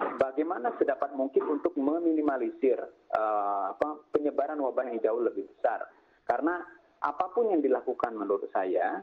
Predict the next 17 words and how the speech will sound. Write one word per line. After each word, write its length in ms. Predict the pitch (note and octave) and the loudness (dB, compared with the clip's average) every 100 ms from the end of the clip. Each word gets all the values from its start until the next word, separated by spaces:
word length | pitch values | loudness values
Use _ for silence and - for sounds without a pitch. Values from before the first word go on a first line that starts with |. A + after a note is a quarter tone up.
| - _ | -12 _
pada 240 | B2+ A#2+ - | -2 0 -2
saat 240 | D3 E3 D#3 | -2 0 0
wabah 320 | C3+ B2 B2+ | 0 0 0
ini 240 | B2 C3 | 2 2
masih, 480 | C3+ D3 D#3 - E3+ - - | 0 -4 -2 2 2 0 -2
eh, 240 | B2+ B2 A#2+ B2 | 0 0 0 -2
sangat, 240 | A#2+ A#2+ - _ | -2 -4 -6 _
eh, 400 | A#2 A2+ A2+ A2+ - | 0 2 0 0 -4
sangat 240 | A#2+ A#2+ C3+ | -4 -4 0
mudah 240 | C#3 C#3+ - | 0 0 -2
sekali 240 | C3+ B2+ | -2 0
untuk, 320 | A2 A2+ A#2+ | 0 0 -2
eh, 320 | A2+ A2 G#2+ G#2+ | 0 2 0 0
menyebar 560 | A2+ A#2+ A2+ G2 - - _ _ | -2 0 0 -2 -6 -10 _ _
sampai 320 | A2 A2 A2+ | -4 -2 -2
kepada 240 | A2+ G#2+ | 0 0
daerah-daerah, 720 | G2+ G2 G#2 G2+ G#2 A#2+ D#3 | 2 0 0 0 2 2 -2